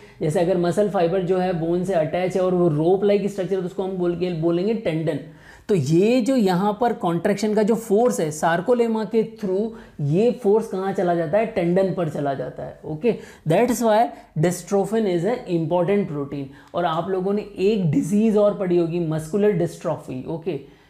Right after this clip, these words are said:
So यहाँ पर कुछ डिस्ट्रोफिन से रिलेटेड कुछ डिजीज भी हो जाती हैं, वो भी हम डिस्कस करेंगे later on,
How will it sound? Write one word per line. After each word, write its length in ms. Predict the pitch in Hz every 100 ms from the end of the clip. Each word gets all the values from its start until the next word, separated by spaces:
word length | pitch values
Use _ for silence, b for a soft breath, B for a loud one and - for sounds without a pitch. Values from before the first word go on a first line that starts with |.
| -
So 60 | 185
यहाँ 320 | 160 151 185
पर 120 | 202 202
कुछ 300 | 208 208 185
डिस्ट्रोफिन 680 | 156 170 - 185 180 208
से 140 | 202 208
रिलेटेड 480 | 185 175 175 196 202
कुछ 140 | 214
डिजीज 520 | 160 151 147 190 180
भी 120 | 208
हो 160 | 196 196
जाती 320 | 180 175 151
हैं, 240 | 185 196 190 B B
वो 180 | 151 170
भी 160 | 170 196
हम 260 | 185 196
डिस्कस 360 | 160 151 - 180
करेंगे 300 | 170 165 208
later 340 | 160 107 170 190
on, 140 | 254